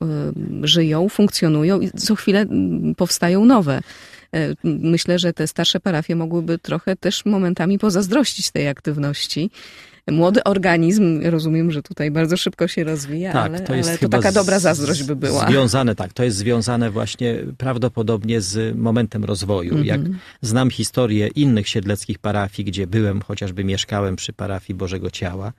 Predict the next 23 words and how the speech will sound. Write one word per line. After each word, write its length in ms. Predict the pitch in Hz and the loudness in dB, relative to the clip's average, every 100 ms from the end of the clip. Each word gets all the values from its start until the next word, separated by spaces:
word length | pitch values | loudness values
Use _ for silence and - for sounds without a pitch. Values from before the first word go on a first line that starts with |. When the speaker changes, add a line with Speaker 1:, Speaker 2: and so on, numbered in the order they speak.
| _ - - - | _ -20 -20 -10
Speaker 2:
to 300 | - 120 113 | -2 0 0
ten 220 | 107 127 113 | 0 -2 0
czas 400 | 139 131 - 131 | 0 0 -4 -6
wzrostu, 580 | 98 120 123 - - 90 | -2 2 2 0 -6 -6
budowy 340 | 92 101 101 | -2 -2 -2
kościoła, 640 | 113 - - 123 101 90 90 _ - - - - | -4 -4 -2 0 0 -2 -6 _ -20 -20 -18 -8
e, 260 | - - | -6 -4
no, 140 | 104 175 | -2 -2
rzeczywiście 400 | 185 208 202 180 | -2 -2 0 -2
to 80 | - | -2
jest 120 | 165 | -2
jakiś 260 | 151 135 | -4 -4
czas 260 | - 143 - | -2 -2 -2
szczególny, 560 | - 123 120 123 117 110 | -2 0 2 2 2 2
kiedy 240 | 113 104 | 0 -2
po 100 | - | -4
prostu 360 | - 117 - 120 | -4 -4 -2 -2
uaktywniają 540 | 110 - 98 113 113 | -2 -4 -4 0 0
się 160 | 107 107 | -2 -4
wszystkie 440 | - 135 - 113 | -4 -6 -4 -6
takie 240 | 107 104 107 | -4 -4 -4
siły, 440 | - 123 101 98 - - - | -2 -2 0 -2 -4 -20 -20
e, 40 | _ | _